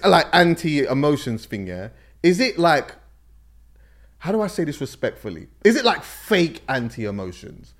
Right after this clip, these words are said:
Like, and what I mean by that is, like, this thing of you're doing your best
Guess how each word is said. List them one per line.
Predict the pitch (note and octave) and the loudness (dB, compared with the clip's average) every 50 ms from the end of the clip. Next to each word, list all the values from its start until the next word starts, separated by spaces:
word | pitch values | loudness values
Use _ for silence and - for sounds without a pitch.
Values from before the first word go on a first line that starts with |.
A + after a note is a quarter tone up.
| - - | -14 -6
Like, | - C#3+ D3+ D3 D3+ | -2 2 2 2 4
and | E3+ G#3 | 2 2
what | A#3 G3+ | 2 2
I | G3+ | 2
mean | G3 F#3+ F3+ D3+ | 2 2 2 2
by | D#3 D3 | 2 2
that | C#3+ D3 C3 A#2 | 2 2 0 0
is, | C3 A#2+ A#2 | -2 -2 -2
like, | A#2+ A#2 A2 G2 - - - - - - - | -2 -2 -2 -4 -6 -12 -20 -20 -18 -10 -4
this | - - - | -4 -4 -2
thing | - - E3 D3+ C#3+ | 0 0 0 2 2
of | C3+ B2+ B2 A#2+ A#2+ - - - - - - - | 0 0 0 -2 -4 -8 -18 -20 -20 -20 -14 -6
you're | C3+ C#3 D3+ D3+ C#3 - - - - | -2 2 2 2 2 -2 -6 -10 -2
doing | - F#3 F3+ E3 E3+ E3 | 2 4 4 6 4 4
your | D#3+ D3 C#3+ C3+ B2 | 4 2 2 2 0
best | A2+ - - - D#3+ C#3 A2 - - - - - - - | -2 -4 0 0 2 2 0 -2 -8 -16 -18 -20 -20 -20